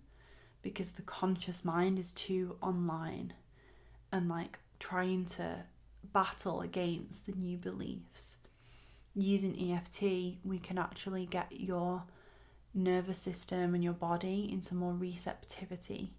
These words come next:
so that you actually receive and, like, soak in the, the new beliefs, the affirmations.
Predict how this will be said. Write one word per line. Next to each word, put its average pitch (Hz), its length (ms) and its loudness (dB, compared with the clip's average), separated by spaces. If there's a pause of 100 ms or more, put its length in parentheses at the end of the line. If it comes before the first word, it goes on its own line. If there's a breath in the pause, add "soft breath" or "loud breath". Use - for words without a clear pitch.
(480 loud breath)
so 180 260 0
that 175 260 -2
you 175 580 -2 (440)
actually 180 640 -2 (340)
receive 180 600 -4
and, - 120 -6
like, - 200 -6
soak 190 420 -6
in 175 240 -6 (640)
the, 190 300 -4
the 190 120 -2
new 185 200 -2
beliefs, - 500 -6
the - 120 -8
affirmations. - 840 -10